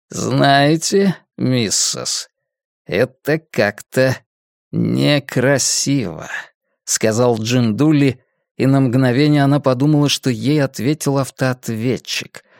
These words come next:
Потом поняла, что вторая версия голоса Дули принадлежала живому человеку,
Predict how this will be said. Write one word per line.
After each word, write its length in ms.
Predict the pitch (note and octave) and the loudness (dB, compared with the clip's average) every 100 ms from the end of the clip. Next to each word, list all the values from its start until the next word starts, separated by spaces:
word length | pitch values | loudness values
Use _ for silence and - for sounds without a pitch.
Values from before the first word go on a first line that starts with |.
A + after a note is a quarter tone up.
| _ _ _ | _ _ _
Потом 340 | - - D3 | -2 2 2
поняла, 480 | E3 F3+ G3 D3+ D#3+ | 4 4 4 4 2
что 240 | D#3 - D#3+ | 0 0 -2
вторая 420 | - C#3+ D3 D3+ | 2 0 2 2
версия 420 | C3+ D#3 - D3+ | 2 0 0 0
голоса 440 | B2 C#3+ C3+ - | 2 2 2 0
Дули 340 | A#2+ B2 D#3 E3 | 0 0 2 2
принадлежала 800 | D3+ D3 C#3+ C3+ B2 C#3 D#3 D3+ | 2 2 2 0 0 2 2 2
живому 600 | B2 C3 A#2 D#3+ E3+ E3 | 0 -2 0 2 2 2
человеку, 960 | - - D3+ D3+ D3 D#3+ - - - | 0 -2 0 0 0 0 -2 -8 -12